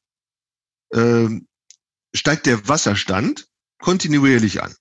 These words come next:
Der geht nie zurück, der steigt immer an. Sogar jetzt in der Corona-Zeit, während dieser Pandemie, nimmt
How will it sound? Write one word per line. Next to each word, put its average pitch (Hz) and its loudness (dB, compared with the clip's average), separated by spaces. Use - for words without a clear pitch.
Der 151 4
geht 185 -2
nie 202 2
zurück, 170 0
der 117 2
steigt 139 -2
immer 127 0
an. 78 -12
Sogar 135 0
jetzt 139 0
in 127 -2
der 123 2
Corona-Zeit, 120 -2
während 117 0
dieser 123 -2
Pandemie, 117 -2
nimmt 185 -2